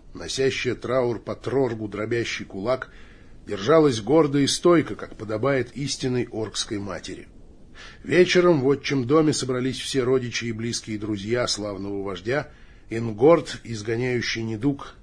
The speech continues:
исполнил отрывок песни о последней атаке,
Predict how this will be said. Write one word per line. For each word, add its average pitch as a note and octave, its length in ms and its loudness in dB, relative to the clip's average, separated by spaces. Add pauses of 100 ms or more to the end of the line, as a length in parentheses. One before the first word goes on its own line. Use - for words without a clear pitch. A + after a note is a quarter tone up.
(240)
исполнил D#3 640 2
отрывок C3 440 0
песни B2 440 -2
о A2 100 -4
последней G#2+ 640 -6
атаке, A2 520 -2